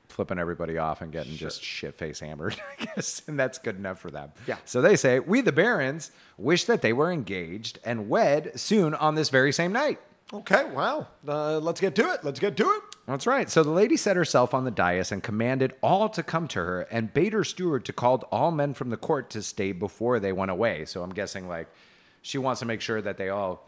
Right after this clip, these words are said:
Speaker 1: stick around for
Speaker 2: Sure,
Speaker 1: this.
Speaker 2: and she's on a dais?
Speaker 1: Oh, yeah, so
Speaker 2: I
Speaker 1: she
Speaker 2: mean,
Speaker 1: was,
Speaker 2: oh,
Speaker 1: yeah.
Speaker 2: bro. Uh, uh, j-, the second you are laid out Jabba the Hutt style on a dais,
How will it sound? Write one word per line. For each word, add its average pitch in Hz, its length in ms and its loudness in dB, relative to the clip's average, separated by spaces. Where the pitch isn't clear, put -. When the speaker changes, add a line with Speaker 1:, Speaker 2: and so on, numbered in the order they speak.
Speaker 1:
stick - 320 -6
around 87 400 -2
for - 80 -8
Speaker 2:
Sure, 415 200 4
Speaker 1:
this. - 100 -10
Speaker 2:
and 302 200 0
she's 320 220 -2
on 320 160 0
a 170 60 4
dais? 156 760 0
Speaker 1:
Oh, 180 80 6
yeah, 196 200 4
so - 160 2
Speaker 2:
I 254 40 10
Speaker 1:
she 277 80 4
Speaker 2:
mean, 285 220 0
Speaker 1:
was, - 120 -6
Speaker 2:
oh, 277 600 6
Speaker 1:
yeah. 208 80 -12
Speaker 2:
bro. 277 1200 8
Uh, 214 380 8
uh, 220 300 6
j-, 226 140 -6
the 233 240 -4
second 277 440 -4
you 247 220 -6
are 233 120 2
laid 190 380 -2
out 196 280 2
Jabba 180 360 2
the 160 120 2
Hutt 127 260 -2
style 202 480 4
on 175 260 6
a 175 80 4
dais, 170 600 2